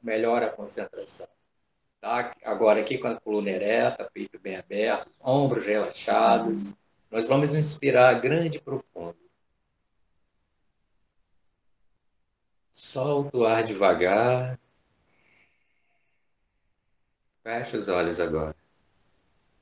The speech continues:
Com os olhos fechados,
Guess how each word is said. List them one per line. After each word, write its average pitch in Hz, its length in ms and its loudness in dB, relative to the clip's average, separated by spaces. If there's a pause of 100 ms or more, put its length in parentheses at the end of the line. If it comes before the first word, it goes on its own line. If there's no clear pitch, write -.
(960)
Com 120 120 -18
os 107 140 -10
olhos 139 300 0
fechados, - 840 -2